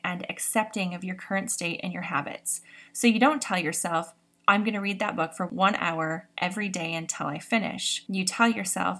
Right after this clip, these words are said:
"I'm going to keep going back to that book whenever I feel that I have spare time. And I remember to do it until I finish the book." And if it takes you six months or a year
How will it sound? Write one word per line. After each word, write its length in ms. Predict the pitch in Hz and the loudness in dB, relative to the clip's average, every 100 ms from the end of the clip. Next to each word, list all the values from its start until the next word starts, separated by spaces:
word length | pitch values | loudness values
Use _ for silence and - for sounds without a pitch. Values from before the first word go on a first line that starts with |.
| - | -4
"I'm 140 | 202 190 | -4 0
going 200 | 196 185 | -2 -2
to 80 | |
keep 360 | - - 294 - | -8 0 0 4
going 280 | 233 214 185 | 4 4 2
back 280 | 185 226 - | 2 0 0
to 100 | 247 | 0
that 240 | 240 233 | 0 0
book 440 | 185 165 165 - - - - _ | -2 -2 -4 -10 -20 -20 -20 _
whenever 440 | - 185 208 233 - | 0 2 4 4 4
I 140 | - | 0
feel 340 | 202 - 185 175 | -2 -2 -2 -2
that 120 | 196 | -2
I 40 | |
have 180 | 180 185 | -2 -2
spare 340 | - - 180 180 | -4 -2 -2 -2
time. 600 | - 165 151 - 185 - - | -4 -4 -4 -8 -12 -10 -4
And 320 | 180 175 175 170 | -2 -2 -2 -2
I 60 | |
remember 400 | 175 226 220 220 | 2 4 6 4
to 140 | 247 320 | -2 -4
do 240 | 165 143 | -2 0
it 180 | - - | -2 0
until 300 | 240 233 170 | 0 2 0
I 140 | 190 226 | -2 -2
finish 400 | - - 190 - | -4 -8 -8 -6
the 80 | |
book." 460 | 226 240 - - - | 2 2 2 -6 0
And 140 | - 214 | 2 2
if 80 | 220 | 0
it 100 | - | 2
takes 300 | 269 277 277 | 2 2 2
you 80 | |
six 340 | 247 - 254 - | 2 2 0 4
months 300 | 208 294 - | 4 4 0
or 100 | 196 | -2
a 60 | 185 | -2
year 460 | 185 185 214 269 | 0 2 2 2